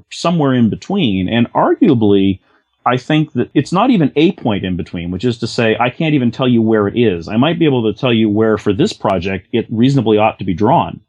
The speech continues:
right? So it's almost a spectrum between these two extremes. I think that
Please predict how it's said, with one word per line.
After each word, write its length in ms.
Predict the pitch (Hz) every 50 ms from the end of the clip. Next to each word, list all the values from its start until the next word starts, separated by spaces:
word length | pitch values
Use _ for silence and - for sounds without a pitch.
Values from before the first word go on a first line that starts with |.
| _
right? 200 | - 101 107 -
So 100 | - -
it's 140 | 123 120 -
almost 260 | 240 262 233 180 -
a 60 | - 92
spectrum 560 | - - - - 165 180 - - 85 - - -
between 300 | 85 - - 110 104 98
these 200 | 101 95 90 -
two 140 | - 98 92
extremes. 680 | 85 - - - - 131 127 104 - - _ _ - - _ _ - - - _ _ -
I 80 | - 123
think 260 | 120 - 175 185 -
that 140 | - 143 127